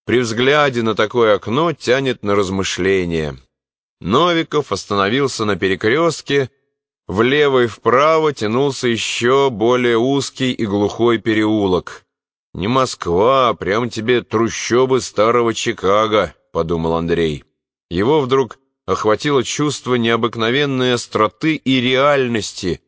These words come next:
существования, пронзительное до озноба, чувство, которое у большинства горожан давно и окончательно задавлено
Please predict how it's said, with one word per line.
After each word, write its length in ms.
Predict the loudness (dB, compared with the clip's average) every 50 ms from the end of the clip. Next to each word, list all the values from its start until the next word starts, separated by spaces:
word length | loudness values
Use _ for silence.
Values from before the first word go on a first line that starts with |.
| _ _ _
существования, 1200 | -18 -10 -8 -6 -6 -4 -6 -6 -6 -2 0 2 2 4 4 2 2 0 -2 -4 -6 -8 -10 -12 -14 _ _ _ _ _ _ _ _ _ -4
пронзительное 960 | -2 0 0 0 -2 -4 -2 -2 -2 -2 -2 -2 -2 -2 0 0 0 0 0
до 240 | 2 2 4 4 4
озноба, 720 | 2 0 -2 -2 0 2 2 2 2 2 0 0 -2 -4 _ _ _ _ _ _ _ _
чувство, 600 | -12 -6 -2 0 2 2 0 0 -2 -2 -2 -2
которое 440 | 0 0 0 2 2 2 2 2 2
у 80 | 2 2
большинства 600 | 0 -2 -2 0 -4 -4 -4 -2 0 0 0 2
горожан 600 | 2 2 2 2 2 2 0 -2 0 -2 -4 0
давно 520 | 2 0 2 2 0 -2 0 0 0 0
и 80 | 0 0
окончательно 920 | 0 0 0 -2 -2 -2 -2 -2 -2 -2 -2 0 0 -2 -2 0 0 0 -2
задавлено 1000 | 0 2 2 2 2 2 2 2 2 2 0 0 0 -2 0 0 0 0 0